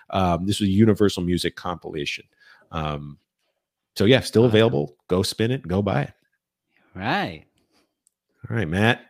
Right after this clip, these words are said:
Speaker 1: how about you? Number three, your third and final
Speaker 2: Ah.
Speaker 1: album, I believe.
Speaker 2: Yes, it is. Yes. So we've gone, so we're on to more recent releases now. This was very recent. It was released, uh, earlier this year. In fact, we've talked about it in a previous video as well. It's Kat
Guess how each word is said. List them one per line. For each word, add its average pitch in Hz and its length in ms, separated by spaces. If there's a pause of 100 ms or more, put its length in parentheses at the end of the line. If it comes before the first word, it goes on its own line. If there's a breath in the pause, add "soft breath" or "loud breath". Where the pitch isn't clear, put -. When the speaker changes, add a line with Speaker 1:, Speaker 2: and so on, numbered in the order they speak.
(200)
Speaker 1:
how 104 220
about 120 220
you? 110 280
Number 139 640
three, 226 380
your - 240
third 170 300
and 165 100
final 160 500
Speaker 2:
Ah. 143 300
Speaker 1:
album, 156 360
I 78 100
believe. 69 440 (360)
Speaker 2:
Yes, 147 260
it 160 120
is. 143 360
Yes. 123 180
So - 520
we've 120 180
gone, 131 480
so 127 240
we're 123 200
on 127 160
to 123 220
more 117 300
recent 123 480
releases 104 540
now. 95 260
This 120 200
was 110 180
very 123 320
recent. 101 320
It - 20
was 101 160
released, 113 460
uh, 104 200
earlier 120 300
this 123 240
year. 113 100
In 107 100
fact, 147 260
we've 107 100
talked 117 280
about 101 200
it 101 60
in 101 180
a 98 60
previous 107 460
video 104 280
as 92 160
well. 98 220
It's 92 100
Kat 123 380